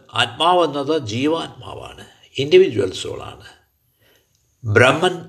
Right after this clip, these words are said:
എന്നത് കോസ്മിക് സോളാണ്, വിശ്വാത്മാവാണ്, പരമാത്മാവാണ്.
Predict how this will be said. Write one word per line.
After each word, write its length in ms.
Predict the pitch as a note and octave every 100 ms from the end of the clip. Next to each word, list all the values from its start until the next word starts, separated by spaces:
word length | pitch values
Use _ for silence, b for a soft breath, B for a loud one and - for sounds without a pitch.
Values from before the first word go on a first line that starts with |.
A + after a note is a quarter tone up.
| -
എന്നത് 320 | A#2 C3 D3+ E3
കോസ്മിക് 540 | - A#2+ C#3 C#3 D3+ -
സോളാണ്, 460 | - - C3 - G#2+ G2+
വിശ്വാത്മാവാണ്, 1000 | G2 A2+ - C#3 G#2+ - C#2 A#1+ - - - _ -
പരമാത്മാവാണ്. 1000 | G#2 A2 D3 D3 - D2+ - A2 A2